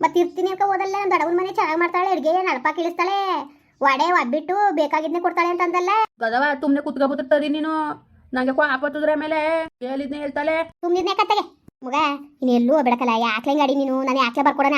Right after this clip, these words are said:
Speaker 1: ಆಸ್ತಿ ಬದ್ಕ? ನಂಗೇನ್ ಬುದ್ಧಿ ಇಲ್ವಲ್ಲ ನನ್ಗೆ? ಇನ್ನೊಬ್ಬನ್ ಕೊಟ್ಟಿರೋನ್ಗೆ ಕೊಟ್ಬಿಡಕ್ಕೆ? ಹಂಗ್ ಕೊಡೋದಾಗಿದ್ರೆ ಮುದ್ಲಕ್ಷ್ಮಿ ಬಸ್ರಿ ಆದಾಗ ಹತ್ತು ಎಕರೆ ಬರೀಲಿ ಅನ್ಕೊಂಡು ಅವ್ರ ಆಟ ಮಾಡ್ಕೊ ಕೂತ್ಕೊಂಡಾಗ್ಲೇ ಬಾಯಿ ಅನ್ಕಲ್ಲ. ನನ್ ಮಗ್ಳ ಹೆಸ್ರು ಬರೀತೀನಿ, ನನ್ ಮಗ್ಳ ಹೆಸ್ರು ಇರ್ಲಿ ಅಂತ. ನೀನು ಮೋಸನೇ ಮಾಡೋದು ನಾನು? ಆ? ಹಿಂಗ್ ಅಂತೀಯಲ್ಲ ಸರಿಯಪ್ಪ ನೀನು.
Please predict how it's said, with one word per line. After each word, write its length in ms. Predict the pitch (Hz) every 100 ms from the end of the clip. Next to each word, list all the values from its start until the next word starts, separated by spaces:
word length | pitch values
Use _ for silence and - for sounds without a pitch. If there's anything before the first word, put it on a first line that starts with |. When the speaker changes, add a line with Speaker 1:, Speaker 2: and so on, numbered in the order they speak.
| 254
Speaker 1:
ಆಸ್ತಿ 180 | 254 262
ಬದ್ಕ? 140 | 269 285 294 277 - - _
ನಂಗೇನ್ 200 | 262 269
ಬುದ್ಧಿ 200 | 254 233
ಇಲ್ವಲ್ಲ 180 | 294 302 294
ನನ್ಗೆ? 440 | 294 302 320 311 - _ _
ಇನ್ನೊಬ್ಬನ್ 300 | 277 294 277
ಕೊಟ್ಟಿರೋನ್ಗೆ 380 | 285 302 302 302
ಕೊಟ್ಬಿಡಕ್ಕೆ? 380 | 302 269 294 330 381 339 - _ -
ಹಂಗ್ 160 | 285 339
ಕೊಡೋದಾಗಿದ್ರೆ 520 | 330 330 320 330 339
ಮುದ್ಲಕ್ಷ್ಮಿ 360 | 330 294 302 311
ಬಸ್ರಿ 220 | 311 294
ಆದಾಗ 200 | 294 294
ಹತ್ತು 180 | 302 294
ಎಕರೆ 160 | 294 294
ಬರೀಲಿ 260 | 277 269
ಅನ್ಕೊಂಡು 300 | 285 294 294
ಅವ್ರ 80 | 302
ಆಟ 60 | 254
ಮಾಡ್ಕೊ 260 | 240 254
ಕೂತ್ಕೊಂಡಾಗ್ಲೇ 400 | 269 285 285 294
ಬಾಯಿ 220 | 302 269 262
ಅನ್ಕಲ್ಲ. 260 | 277 294 330 392 - _ _ -
ನನ್ 120 | 285
ಮಗ್ಳ 180 | 285 269
ಹೆಸ್ರು 180 | 277 285
ಬರೀತೀನಿ, 320 | 294 269 302
ನನ್ 100 | 311
ಮಗ್ಳ 200 | 269 254
ಹೆಸ್ರು 180 | 262 294
ಇರ್ಲಿ 220 | 262 294
ಅಂತ. 140 | 294 349 403 403 _ _ -
ನೀನು 140 | 285
ಮೋಸನೇ 480 | 294 294 320 311 302
ಮಾಡೋದು 300 | 311 294 262
ನಾನು? 400 | 359 480 427 349 339 _ _ _
ಆ? 100 | 302 427 571 -
ಹಿಂಗ್ 140 | 294 302
ಅಂತೀಯಲ್ಲ 300 | 294 320 339
ಸರಿಯಪ್ಪ 280 | 330 302 320
ನೀನು. 380 | 339 415 453